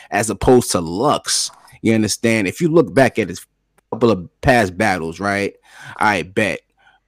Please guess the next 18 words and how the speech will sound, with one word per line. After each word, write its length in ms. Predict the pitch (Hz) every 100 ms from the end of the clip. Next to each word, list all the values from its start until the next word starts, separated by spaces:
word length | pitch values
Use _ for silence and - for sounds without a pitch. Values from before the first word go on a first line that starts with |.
| _ -
Do 80 |
you 100 | 143
wanna 200 | 175 147
watch 240 | 120 120 113
that 160 | 113 -
Arsenal 360 | 107 110 113
battle 340 | 104 110 110 107
again? 420 | 101 107 110 107 _ _ _ _ _ _
No. 380 | 98 117 95 - -
Okay. 320 | 101 - 76 - - - -
Do 60 | 113
you 80 | 131
wanna 180 | 131 117
watch 200 | 113 110
that 200 | 113 101
Verb 260 | 107 120 107
battle 300 | 110 107 107
again? 440 | 104 113 110 107